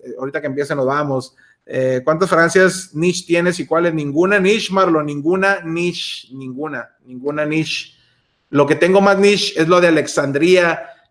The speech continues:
que hace inspiraciones, pero que tenga una Montal o que tenga una de, no sé, Nasomato o que tenga, no sé, cuál, cuál, cuál, díganme, díganme marcas nicho. No tengo ninguna, <laughs> no tengo ninguna de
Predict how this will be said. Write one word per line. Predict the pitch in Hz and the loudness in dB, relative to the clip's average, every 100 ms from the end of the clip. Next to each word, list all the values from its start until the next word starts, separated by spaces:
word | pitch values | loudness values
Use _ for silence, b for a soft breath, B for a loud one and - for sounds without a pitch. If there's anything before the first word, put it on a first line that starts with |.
| _ | _
que | 139 131 127 | -2 0 0
hace | 131 - | -2 -4
inspiraciones, | 156 156 147 135 147 160 160 | -6 -6 -4 -4 -2 -2 -2
pero | 160 156 151 143 - B B | -2 2 2 2 -2 B B
que | - | -6
tenga | 147 185 196 208 208 | -2 0 2 2 2
una | 196 202 | 2 2
Montal | 196 160 143 156 160 170 175 170 | 2 -2 -2 0 2 4 4 2
o | 151 | -2
que | 143 | -4
tenga | 135 151 156 160 | -6 -6 -4 -4
una | 160 160 165 | -2 -4 -4
de, | 160 151 135 127 120 117 113 | -2 -4 -4 -6 -8 -12 -16
no | 117 | -18
sé, | 127 127 | -16 -12
Nasomato | 127 123 120 120 143 160 156 147 147 139 135 127 127 b b | -12 -10 -10 -6 -4 -2 -2 -4 -2 0 0 -2 -4 b b
o | 131 | -8
que | 127 123 | -6 -6
tenga, | 139 143 147 151 151 139 123 117 107 113 | -6 -6 -4 -2 -2 -2 -2 -4 -4 -8
no | 139 | -6
sé, | 147 143 113 | -4 -4 -4
cuál, | 131 131 127 | -6 -4 -2
cuál, | 147 156 120 | 0 2 0
cuál, | 135 143 | -2 -2
díganme, | 147 165 160 | 0 -2 -2
díganme | 135 151 160 143 | -2 -2 -2 -2
marcas | 143 143 160 156 | -4 -2 -4 -2
nicho. | 160 156 147 | -6 -2 -4
No | 156 | -2
tengo | 180 185 | -2 -2
ninguna, | 143 156 139 - | -2 -4 -4 -6
<laughs> | |
no | 143 | -8
tengo | 139 156 | -6 -4
ninguna | 151 135 147 151 | -4 -4 -2 0
de | 131 | 0